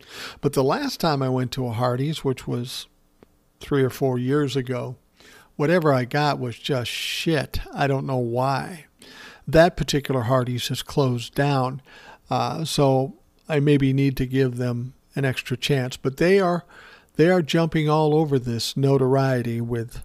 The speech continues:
Mike Lindell being braced by the F B I and having his phone taken away while in the, in the, uh, drive-through lane <laughs> at a Hardee's in Mankato, Minnesota,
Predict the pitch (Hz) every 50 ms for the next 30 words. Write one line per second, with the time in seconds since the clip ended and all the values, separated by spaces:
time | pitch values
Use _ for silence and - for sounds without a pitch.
0 | - _ - 135 139 143 139 135 - 139 131 127 127 123 135 135 131 127 123 131
1 | 131 - _ _ - - - - - - _ _ - - 147 135 127 123 127 123
2 | 117 131 139 143 139 143 143 139 - - _ - 139 131 127 127 131 131 131 127
3 | - - - 131 127 127 131 131 135 127 117 123 135 131 123 120 123 - - -
4 | - 160 156 156 151 143 135 - 139 123 117 - 117 120 117 120 123 123 135 147
5 | 139 131 127 127 131 135 135 135 131 131 123 131 127 127 123 123 120 - - -
6 | - - - - - - _ - - 135 131 127 127 120 127 123 120 120 117 117
7 | 117 113 120 117 - 147 143 143 147 151 147 - - 143 135 127 120 120 120 120
8 | 123 123 120 120 127 147 156 - _ _ _ _ - - - - - - - -
9 | 233 143 - - _ _ - - - - - - - 147 147 143 127 135 156 170
10 | 160 151 143 139 135 123 139 135 135 135 135 135 135 135 131 131 - 139 135 131
11 | 131 135 131 131 127 123 127 131 - - - 160 156 147 135 120 135